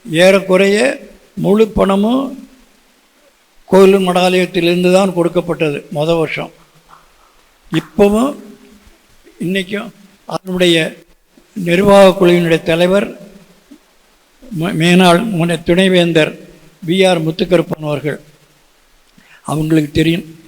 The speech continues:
இருபத்தையாயிரம் ரூபா இன்னைக்கும் கொடுத்துக்கிட்டு வரோம். ஆனா அது ஸ்காலர்ஷிப் இல்ல, வட்டி இல்லா கடன், loan without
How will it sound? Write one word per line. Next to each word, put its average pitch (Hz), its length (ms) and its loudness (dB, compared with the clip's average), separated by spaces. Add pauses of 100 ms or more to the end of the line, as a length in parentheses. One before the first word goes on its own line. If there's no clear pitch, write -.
(300)
இருபத்தையாயிரம் 185 680 2
ரூபா 190 120 4 (100)
இன்னைக்கும் 190 380 2
கொடுத்துக்கிட்டு 170 480 -2
வரோம். 151 220 -2 (560)
ஆனா 180 240 0 (120)
அது 180 160 0 (920)
ஸ்காலர்ஷிப் 180 640 0
இல்ல, 160 160 -4 (1000)
வட்டி 165 300 -2 (100)
இல்லா 185 200 2 (160)
கடன், 151 260 -2 (2500)
loan 190 400 4 (120)
without 185 340 2